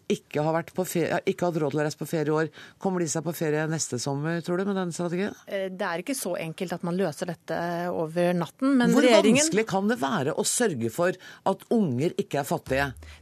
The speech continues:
Speaker 2: Det er ingen enkel oppgave, men regjeringen har for eksempel satt av hundre og seks millioner kroner i, eh, revidert statsbudsjett for å komme i gang.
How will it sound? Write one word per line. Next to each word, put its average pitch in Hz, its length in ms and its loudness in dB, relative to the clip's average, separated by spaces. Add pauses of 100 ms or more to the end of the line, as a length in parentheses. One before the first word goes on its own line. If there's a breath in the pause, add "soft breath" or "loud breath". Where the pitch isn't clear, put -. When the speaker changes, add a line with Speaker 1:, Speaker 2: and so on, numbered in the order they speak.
Speaker 2:
Det 247 220 2
er 214 260 -2
ingen 330 300 -4
enkel 254 320 -2
oppgave, 233 640 -2
men 226 380 0
regjeringen 233 460 2
har 233 140 0
for 220 240 -2
eksempel 240 420 0
satt - 300 -6
av 214 80 2
hundre 196 200 0
og 185 60 -2
seks - 300 -6
millioner 196 340 0
kroner 190 380 0
i, 180 460 -2
eh, 175 800 -2
revidert 185 320 0
statsbudsjett 196 560 -4
for 214 140 -4
å 214 60 -6
komme 180 300 -2
i 185 140 -4
gang. 277 320 -2